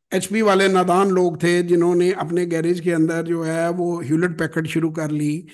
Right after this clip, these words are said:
اور اس طرح کی بے شمار جو کمپنیاں، ہارلے ڈیوڈسن والے بیوقوف تھے جنہوں نے گیرج میں شروع کیا ہے۔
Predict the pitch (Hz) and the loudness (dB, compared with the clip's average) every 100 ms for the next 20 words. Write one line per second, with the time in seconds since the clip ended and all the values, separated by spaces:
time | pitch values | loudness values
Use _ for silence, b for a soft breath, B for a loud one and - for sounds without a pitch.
0 | B B - 175 190 196 190 202 196 196 | B B -2 2 2 0 -2 0 0 2
1 | 185 175 175 - 165 175 190 190 185 180 | 2 2 2 0 0 2 2 2 0 -2
2 | 165 175 180 170 151 165 185 190 175 180 | -4 0 0 0 0 0 2 0 2 0
3 | 170 185 180 175 180 170 170 170 180 - | 0 0 2 2 2 0 -2 0 0 0
4 | 180 170 175 175 170 160 165 170 175 - | -2 0 0 -2 -2 -2 -2 0 -2 0
5 | 170 165 160 143 143 | -2 -2 -6 -6 -10